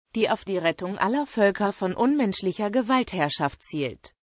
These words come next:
Diese Hoffnung hielten die glaubenstreuen Juden auch in auswegloser Existenzbedrohung fest. Das nach den Makkabäerkriegen entstandene zwei Makkabäerbuch lehrt in einigen Kapiteln die Auferweckung der Gerechten für ihre Treue zu J H W H S Tora getöteten Märtyrer unter den Juden.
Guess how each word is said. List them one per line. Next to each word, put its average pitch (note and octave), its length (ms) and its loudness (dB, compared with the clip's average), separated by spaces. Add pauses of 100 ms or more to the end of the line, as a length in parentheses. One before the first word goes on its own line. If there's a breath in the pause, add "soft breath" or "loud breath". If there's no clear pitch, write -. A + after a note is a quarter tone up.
(300)
Diese C4+ 340 2
Hoffnung G#3 460 0
hielten E3+ 420 2
die F3+ 120 -6
glaubenstreuen F3+ 760 2
Juden F3+ 340 2
auch F3 220 2
in F3 180 -4
auswegloser F#3+ 1000 2
Existenzbedrohung D#3+ 1200 -2
fest. - 520 -6 (360)
Das A#3 240 4
nach C4+ 180 0
den F3+ 220 0
Makkabäerkriegen F#3 920 2
entstandene G3 680 -2
zwei F#3+ 480 -2 (380)
Makkabäerbuch F#3+ 880 2
lehrt D3+ 320 -2
in B3+ 100 -4
einigen F3+ 400 -2
Kapiteln A3 580 -2
die F#3+ 160 2
Auferweckung A#3+ 720 2
der F#3 120 4
Gerechten F#3 680 0
für - 200 0
ihre F#3 360 0
Treue G3+ 380 0
zu - 180 -2
J A3+ 300 4
H G3 200 2
W A3+ 180 6
H G3+ 160 2
S - 240 -2
Tora F#3 400 4
getöteten A3 680 -2
Märtyrer F#3 600 2
unter G3 260 -2
den A#3+ 180 4
Juden. F#3 500 0